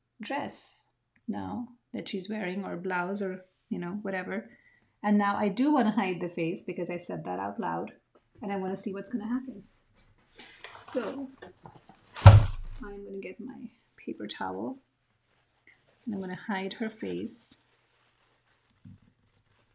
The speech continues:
like so. And I think I'm gonna, we did orange over there. I think I'm gonna do the yellow flickering candle. Where are you?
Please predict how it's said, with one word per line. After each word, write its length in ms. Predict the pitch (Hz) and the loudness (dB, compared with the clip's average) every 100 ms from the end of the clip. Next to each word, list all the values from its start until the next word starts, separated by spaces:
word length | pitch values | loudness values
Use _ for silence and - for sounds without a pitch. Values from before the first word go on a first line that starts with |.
| _ _ _ _ _ _ _ _ _ - - - - - - | _ _ _ _ _ _ _ _ _ -20 -20 -20 -20 -20 -8
like 220 | 208 - | -6 -6
so. 500 | - 202 170 175 240 - - _ _ _ _ _ _ _ | -4 -2 -2 -4 -6 -16 -20 _ _ _ _ _ _ _
And 80 | 202 | -4
I 120 | 202 | -4
think 200 | - 233 | -2 0
I'm 140 | 233 | 2
gonna, 540 | 220 208 208 202 208 - - - - - | 2 2 0 0 -2 -4 -12 -16 -12 -4
we 120 | 214 | -2
did 160 | 208 196 | -2 -2
orange 360 | 196 196 190 | -4 -4 -6
over 180 | 196 208 | -6 -4
there. 240 | 208 214 | -4 -4
I 80 | 196 | -4
think 300 | 202 220 220 | -2 0 2
I'm 100 | 220 | 2
gonna 200 | 214 202 | 4 2
do 480 | 196 - 202 202 196 | 0 -2 -2 -2 -4
the 840 | 190 185 190 190 185 190 185 190 202 | -6 -10 -8 -8 -10 -12 -14 -14 -14
yellow 840 | 202 233 240 208 190 196 240 294 - _ _ _ _ | -8 -2 0 0 0 -2 -4 -6 -14 _ _ _ _
flickering 460 | - 302 302 302 285 | -4 -2 0 2 2
candle. 420 | 269 220 190 185 | 2 -2 -2 -4
Where 200 | 208 214 | -4 -4
are 160 | 220 107 | -4 -4
you? 360 | 190 95 95 | -4 -8 -10